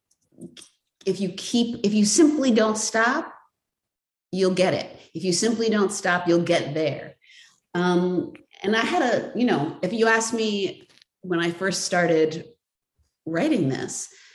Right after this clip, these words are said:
Faraday was probably, I would have said something like, "Faraday is all of us, Faraday is, or a refugee, Faraday is an immigrant," but it's never that simple. And I always find that you're writing a thing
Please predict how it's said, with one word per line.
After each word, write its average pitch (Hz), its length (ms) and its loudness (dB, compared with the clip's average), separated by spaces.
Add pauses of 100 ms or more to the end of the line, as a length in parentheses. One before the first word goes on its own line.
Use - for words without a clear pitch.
(240)
Faraday 180 400 4
was 180 160 0
probably, 170 460 -6
I 165 40 4
would 175 100 4
have 180 160 2
said 180 360 -4
something 160 460 -2
like, 151 520 -6 (540)
"Faraday 151 380 0
is 147 180 -4
all 196 240 6
of 190 60 2
us, 185 340 2
Faraday 139 520 2
is, 139 200 -4
or 135 380 -4 (160)
a 160 120 0
refugee, 165 800 -2
Faraday 156 420 0
is 151 120 -2
an 165 140 0
immigrant," 180 480 0
but 196 100 0
it's 170 200 -4
never 214 220 -2
that 190 200 -4
simple. 139 440 -6 (880)
And 160 140 4
I 165 120 6
always 196 280 4
find 147 400 4
that 147 240 2 (420)
you're 175 180 2
writing 214 380 4
a 165 40 4
thing 101 600 -2